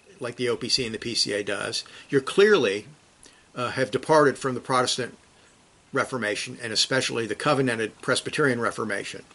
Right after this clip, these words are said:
that we hold so dear. There can be no separation of the political sphere from religion, for one's world and life view and one's concept of ultimate authority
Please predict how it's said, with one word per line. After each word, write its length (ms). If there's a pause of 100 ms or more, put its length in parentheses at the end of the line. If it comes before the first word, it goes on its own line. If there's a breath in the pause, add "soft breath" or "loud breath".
(420)
that 140
we 60
hold 200
so 160
dear. 320 (2500 loud breath)
There 120
can 120
be 100
no 160
separation 800
of 120
the 60
political 380
sphere 280
from 180
religion, 380
for 100
one's 300
world 260
and 100
life 280
view 180
and 100
one's 180
concept 440
of 100
ultimate 320
authority 520